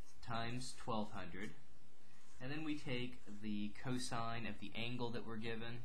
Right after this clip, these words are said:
which is fifty-seven degrees. And again, now it's just a lot of, uh,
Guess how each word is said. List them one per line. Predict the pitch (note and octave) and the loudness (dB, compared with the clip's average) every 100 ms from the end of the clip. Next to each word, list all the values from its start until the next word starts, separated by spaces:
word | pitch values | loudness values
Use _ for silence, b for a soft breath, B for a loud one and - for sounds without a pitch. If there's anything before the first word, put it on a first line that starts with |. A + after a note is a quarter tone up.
| - | -2
which | G#2 - | -2 -2
is | F#2 F#2 - - | -2 -2 -2 -2
fifty-seven | A2+ A#2+ A2 A2+ G2+ A#2 C3+ C3+ - | -2 -2 0 0 0 0 -2 0 -2
degrees. | C#3 A2 G2 F2+ G#2 C3 - - - - B B B B - | -2 0 0 0 0 0 -2 -2 0 0 B B B B -2
And | F3 E3+ | -2 0
again, | E3+ B2+ | 0 2
now | B2 C3 | 4 4
it's | B2 - | 2 0
just | - A2 | 0 0
a | |
lot | G#2 G2+ G#2 | 2 2 2
of, | G2+ | 0
uh, | G2 F#2+ F#2+ | 0 0 0